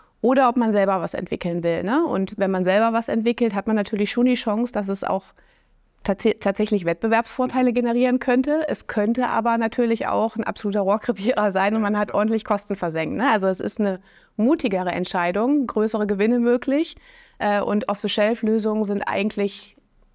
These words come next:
na ja, eine Standardlösung, ne? Aber da sind, sind jetzt nicht wirklich Wettbewerbsvorteile möglich. Äh, ich glaub, da muss sich das Unternehmen einfach auch darüber klar werden, was es denn eigentlich möchte,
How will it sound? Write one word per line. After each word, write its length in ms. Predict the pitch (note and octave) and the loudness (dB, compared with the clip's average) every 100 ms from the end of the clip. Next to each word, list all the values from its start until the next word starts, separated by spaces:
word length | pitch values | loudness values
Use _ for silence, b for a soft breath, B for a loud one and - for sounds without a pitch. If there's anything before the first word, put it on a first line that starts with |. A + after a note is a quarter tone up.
| - | -2
na 120 | G3+ | 0
ja, 160 | F3 E3+ | 0 0
eine 160 | G3 | -2
Standardlösung, 800 | G#3 G#3+ D4+ D#4 A3 C4+ C4 A#3+ | 0 2 4 2 2 2 2 2
ne? 140 | A#3 C4 | 2 2
Aber 120 | A#3+ | 2
da 120 | A3+ | 2
sind, 200 | A#3 A#3 | 2 2
sind 240 | A#3+ A#3+ | 2 2
jetzt 180 | A#3+ A3+ | 0 0
nicht 360 | G3+ A3 A#3+ - | 0 2 0 0
wirklich 280 | A3+ A3 G3 | 0 0 0
Wettbewerbsvorteile 800 | G3 G#3 F3 - F3+ E3+ F3 E3+ | 0 0 0 -2 -4 0 0 0
möglich. 480 | E3+ E3 - - - B B B B | -4 -6 -6 -8 -12 B B B B
Äh, 140 | F#3+ F#3+ | 0 2
ich 100 | F#3+ | 2
glaub, 140 | G#3 | 0
da 100 | G#3+ | 2
muss 140 | A3+ B3 | 0 0
sich 80 | |
das 100 | A3 | -2
Unternehmen 440 | G3+ G#3+ G3+ C#4 C4 | -2 0 4 4 4
einfach 340 | F3+ F3+ F3+ - | 0 -4 -4 -6
auch 180 | F#3 - | -6 -2
darüber 260 | F#3+ F#3 | 0 0
klar 280 | F#3 G3+ A3 | 0 2 2
werden, 220 | G3 F#3+ | 2 0
was 120 | F#3 | -2
es 80 | G3 | -2
denn 120 | F#3+ | -2
eigentlich 320 | F#3 F#3 F#3 - | -2 -2 -4 -2
möchte, 460 | F#3 - E3+ E3+ | -4 -2 -6 -6